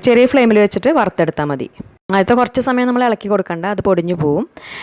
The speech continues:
അതിന് ശേഷം ഒന്ന് അങ്ങോട്ട് സെറ്റായി കഴിയുമ്പോൾ അതുപോലെ ഇങ്ങനെ ഇളക്കി കൊടുത്ത് ഇളക്കി കൊടുത്തിട്ട് എല്ലാ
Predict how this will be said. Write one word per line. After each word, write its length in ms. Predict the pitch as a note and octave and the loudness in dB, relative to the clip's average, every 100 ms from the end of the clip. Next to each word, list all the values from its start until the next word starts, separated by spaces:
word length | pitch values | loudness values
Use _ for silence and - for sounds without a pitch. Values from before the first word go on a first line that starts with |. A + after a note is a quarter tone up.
| - | -12
അതിന് 160 | - G#3 G#3+ | -4 0 2
ശേഷം 180 | G#3+ A#3 | 2 4
ഒന്ന് 120 | G#3+ A3 | 4 4
അങ്ങോട്ട് 160 | G#3+ | 4
സെറ്റായി 320 | A3+ G3+ F#3 F3+ | 2 2 0 2
കഴിയുമ്പോൾ 360 | F3+ E3 D#3 A3 C#4+ | 2 2 2 2 2
അതുപോലെ 320 | F#3 E3+ E3+ | 2 2 2
ഇങ്ങനെ 180 | E3+ G3 G#3 | 0 -2 -2
ഇളക്കി 220 | F#3 F#3+ F#3+ | -6 -2 -2
കൊടുത്ത് 200 | F3 F#3 | -2 -2
ഇളക്കി 180 | E3+ D#3+ | -4 -4
കൊടുത്തിട്ട് 340 | D#3+ D3 D3 C4 - - - _ | -6 -6 -8 -8 -10 -20 -20 _
എല്ലാ 140 | G3+ | 0